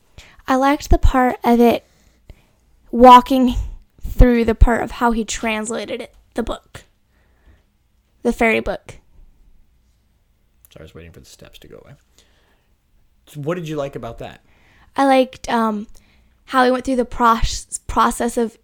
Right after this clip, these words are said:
Speaker 1: elimination to find out the different, what it could be.
Speaker 2: Oh, so the step-by-step,
Speaker 1: Yes.
Speaker 2: trying to figure out what language it's like
Speaker 1: I
Speaker 2: and
Speaker 1: found that interesting.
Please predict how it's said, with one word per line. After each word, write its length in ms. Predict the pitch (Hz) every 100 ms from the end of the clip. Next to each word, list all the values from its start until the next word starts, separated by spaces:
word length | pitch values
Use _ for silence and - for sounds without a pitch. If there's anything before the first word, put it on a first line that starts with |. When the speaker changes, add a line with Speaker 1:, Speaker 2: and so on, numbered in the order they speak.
| -
Speaker 1:
elimination 880 | 233 226 226 214 220 - 269 339 339 - _ _ - - -
to 80 | -
find 320 | - 233 240
out 200 | 233 226
the 140 | 226
different, 520 | 220 226 226 226 220 - _ _ _ _ -
what 120 | 240
it 140 | -
could 240 | - 233 233
be. 320 | 262 320 - - - _ _ _ _ _ _ _ _ -
Speaker 2:
Oh, 140 | 127
so 140 | 113 127
the 100 | 120
step-by-step, 580 | - 147 139 135 139 170
Speaker 1:
Yes. 180 | 233 -
Speaker 2:
trying 120 | 131
to 60 |
figure 140 | 123 127
out 60 |
what 160 | 113 101
language 380 | 110 113 107 110
it's 180 | 101 107
like 140 | 104
Speaker 1:
I 40 | 233
Speaker 2:
and 80 | 233
Speaker 1:
found 220 | 240 233
that 160 | 214
interesting. 580 | 220 220 262 - - 254